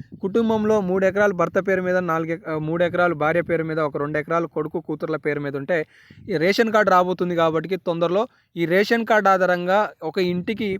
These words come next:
పది ఎకరాల ఎజెండాతో రాష్ట్ర ప్రభుత్వం నిర్ణయించబోతుందనే సమాచారం కూడా తెలుస్తుంది. So తెలంగాణ రాష్ట్రంలో గతంలో బీఆర్ఎస్ ప్రభుత్వం ఉన్నప్పుడు ఇరవై ఆరు వేల కోట్ల రూపాయలు దుర్వినియోగం అయ్యాయి అని చెప్పేసి వెంచర్లకి, గుట్టలకు కూడా ఇచ్చారని చెప్పేసి రాష్ట్ర ప్రభుత్వం చెప్తూ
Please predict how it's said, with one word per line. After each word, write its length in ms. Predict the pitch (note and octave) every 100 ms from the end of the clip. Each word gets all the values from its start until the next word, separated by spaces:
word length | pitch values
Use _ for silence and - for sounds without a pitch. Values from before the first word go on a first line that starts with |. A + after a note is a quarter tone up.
| -
పది 160 | E3 E3+
ఎకరాల 360 | E3+ F#3+ F#3+ F#3
ఎజెండాతో 520 | D#3 E3 E3+ E3 E3+
రాష్ట్ర 280 | D3 D3 D#3
ప్రభుత్వం 360 | D3+ C#3+ D3
నిర్ణయించబోతుందనే 880 | C#3 D#3 F3 F3 D#3+ D#3 D#3+ D3 D3
సమాచారం 600 | - C#3 D3+ D#3 D#3+ D3+
కూడా 160 | C#3 D#3
తెలుస్తుంది. 540 | D3 C3+ - B2+ A#2 - - - _ E3+
So 140 | D#3
తెలంగాణ 440 | E3+ G3+ A3+ A3+
రాష్ట్రంలో 560 | G#3 G3 - G3 F#3+ G3+ - _ _
గతంలో 580 | D3 E3 A3 A3 A3 F3+ D#3 E3+
బీఆర్ఎస్ 480 | E3 D#3+ G3+ G#3 -
ప్రభుత్వం 340 | F#3+ F#3 F#3 F#3
ఉన్నప్పుడు 320 | F3+ E3+ F#3+
ఇరవై 260 | E3 F3
ఆరు 160 | F3+ F3
వేల 160 | E3+ E3+
కోట్ల 340 | - F3 F3
రూపాయలు 320 | E3 - D#3
దుర్వినియోగం 560 | D3 D#3 F3+ F3 E3 D#3+
అయ్యాయి 340 | D3+ D3+ F3 - - -
అని 200 | D#3 D#3
చెప్పేసి 480 | E3+ D#3 E3 F#3+ E3
వెంచర్లకి, 600 | C#3+ D#3+ E3+ F3+ F3 F3+
గుట్టలకు 360 | D#3+ D3+ F3 F3+
కూడా 160 | F3
ఇచ్చారని 400 | E3 - D#3+ D#3
చెప్పేసి 320 | D3 D3+ C#3+ D#3+
రాష్ట్ర 260 | C#3+ D#3+
ప్రభుత్వం 280 | D#3 D#3 D3+
చెప్తూ 400 | D3+ C#3 F#3+